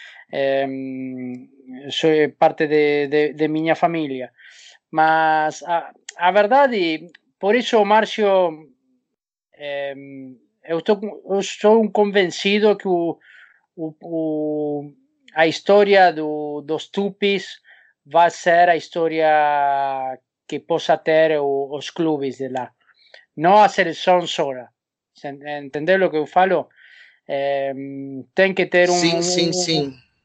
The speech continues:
Speaker 1: um processo. Imagina agora, vamos a falar do Uruguai. Uruguai tem um, agora um, um centro al-, alto rendimento muito legal, mas todos, todos esses jogadores foram formados em seus clubes.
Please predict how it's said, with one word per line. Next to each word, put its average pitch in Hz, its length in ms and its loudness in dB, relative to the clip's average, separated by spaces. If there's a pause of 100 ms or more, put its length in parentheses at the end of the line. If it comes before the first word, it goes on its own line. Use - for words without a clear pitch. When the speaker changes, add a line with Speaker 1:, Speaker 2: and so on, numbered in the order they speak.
(140)
Speaker 1:
um 190 240 -2
processo. 180 1200 2
Imagina 190 500 2
agora, 202 540 4
vamos 180 300 -4
a 170 80 0
falar 180 360 -2
do 165 140 -8
Uruguai. 160 760 -4
Uruguai 180 480 2
tem 175 140 -8
um, 156 380 -12 (140)
agora 165 400 -2
um, 147 240 -10 (580)
um 151 460 -12
centro 165 420 -2
al-, 160 160 4 (180)
alto 160 300 -2
rendimento 156 840 -2
muito 180 320 -2
legal, 180 380 4
mas 170 180 -2
todos, 277 400 0 (200)
todos 208 440 0
esses 185 220 -4
jogadores 151 840 2 (360)
foram 214 240 2
formados 180 560 0
em 156 80 -10
seus 143 240 -10
clubes. 156 480 -6